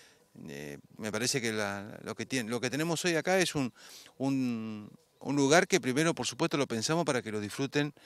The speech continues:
los vecinos y vecinas de San Javier. Pero yo creo que con el tiempo, a medida que se vaya desarrollando, se va a transformar en un destino también para un visitante cercano o lejano que está buscando una experiencia con la naturaleza y con el río,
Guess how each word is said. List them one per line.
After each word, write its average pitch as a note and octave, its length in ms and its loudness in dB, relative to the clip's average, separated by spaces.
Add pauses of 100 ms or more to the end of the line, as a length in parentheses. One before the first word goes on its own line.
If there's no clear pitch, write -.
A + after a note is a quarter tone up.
(220)
los G#2+ 100 -2
vecinos B2+ 480 2
y B2 40 -2
vecinas A2+ 320 0
de G#2+ 80 0
San G#2 160 -2
Javier. G#2 300 -4 (800)
Pero A2+ 440 -2 (140)
yo C#3 160 -4
creo B2+ 180 0
que A#2 100 -4
con A#2 120 -2
el A#2+ 120 -2
tiempo, D3+ 400 0 (480)
a F2 100 -8
medida A#2+ 260 0
que A2+ 100 -8
se A#2 140 -4
vaya A#2 200 -2
desarrollando, B2+ 720 -2
se B2+ 120 -4
va B2 100 4
a A#2 60 0
transformar A#2 480 0
en C3+ 100 4
un C3 80 2
destino C#3 380 2
también C3+ 340 2
para B2 160 4
un A#2+ 100 2
visitante A2+ 680 0 (800)
cercano E3 520 8
o D3+ 40 8
lejano D#3+ 440 6
que C#3+ 400 -2
está A#2+ 420 2
buscando B2+ 400 0
una A#2 120 0
experiencia A#2+ 460 0
con A2+ 160 -2
la A2 80 0
naturaleza A2+ 520 2
y - 20 -2
con A2+ 100 0
el G#2+ 120 -2
río, C#3 320 2